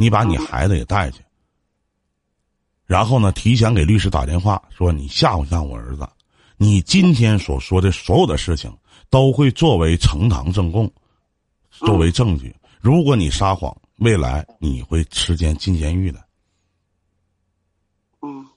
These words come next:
Speaker 1: 你懂吗？
Speaker 2: 这些话我都跟我儿子说了，这些话我都跟我儿子说了。
Speaker 1: 哎，就是确定没借就完事儿了，然后剩下的事儿你也别害怕，是不是啊？现在欠钱的是大爷，怕啥？
Speaker 2: 他这个是吧？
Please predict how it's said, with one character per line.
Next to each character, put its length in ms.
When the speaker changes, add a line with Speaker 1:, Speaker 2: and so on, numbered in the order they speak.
Speaker 1:
你 140
懂 100
吗？ 80
Speaker 2:
这 140
些 100
话 140
我 120
都 60
跟 100
我 160
儿 60
子 100
说 220
了， 140
这 100
些 120
话 120
我 60
都 120
跟 140
我 60
儿 120
子 120
说 240
了。 120
Speaker 1:
哎， 200
就 100
是 240
确 240
定 180
没 140
借 240
就 140
完 120
事 120
儿 80
了， 100
然 220
后 100
剩 280
下 40
的 80
事 120
儿 100
你 140
也 80
别 120
害 200
怕， 200
是 100
不 60
是 80
啊？ 160
现 180
在 100
欠 320
钱 480
的 100
是 120
大 180
爷， 260
怕 140
啥？ 80
Speaker 2:
他 60
这 240
个 140
是 80
吧？ 180